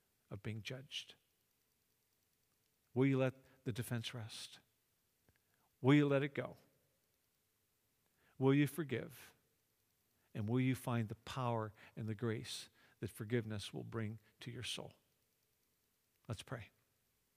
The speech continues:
God, being judged is hard. You know what that's like 'cause you were there, and your son, Jesus Christ, people said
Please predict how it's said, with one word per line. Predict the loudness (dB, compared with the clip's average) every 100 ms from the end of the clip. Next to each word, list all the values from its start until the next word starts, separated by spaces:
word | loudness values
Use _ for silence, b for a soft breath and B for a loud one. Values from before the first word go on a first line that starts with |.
| _ _ _ _ _ _ _ _ _ -20 -20 b b b b b b b b b
God, | 6 8 6
being | 2 2 2
judged | 4 4 4 -2 -4
is | -6
hard. | -6 -8 -8 -12 _ _ _ -2
You | 0
know | 4 4
what | 2 2
that's | 0 -2 -2
like | -2 -4 -8
'cause | -6
you | -2 0
were | 2
there, | 2 2 0
and | 0
your | -2
son, | -2 -2 -2
Jesus | -2 -2 -4 -6
Christ, | -4 -2 -2 -4 -10 B B B -2
people | -2 -2 -4
said | -2 -4